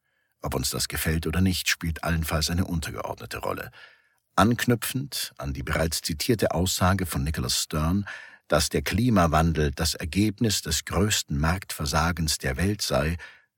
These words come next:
muss also der Problemverursacher zum Problemlöser werden. Keine einfache Sache.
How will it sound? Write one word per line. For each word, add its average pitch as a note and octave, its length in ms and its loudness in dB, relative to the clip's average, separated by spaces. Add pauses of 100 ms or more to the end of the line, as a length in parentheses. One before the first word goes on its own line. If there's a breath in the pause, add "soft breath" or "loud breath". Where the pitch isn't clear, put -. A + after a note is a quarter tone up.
muss B2+ 280 2
also E2 360 2
der D2 180 -4
Problemverursacher A2 1600 0 (300)
zum F#2+ 260 0
Problemlöser F2 960 2
werden. - 500 -10 (840)
Keine C#2+ 380 2
einfache D#2+ 440 0
Sache. - 460 -4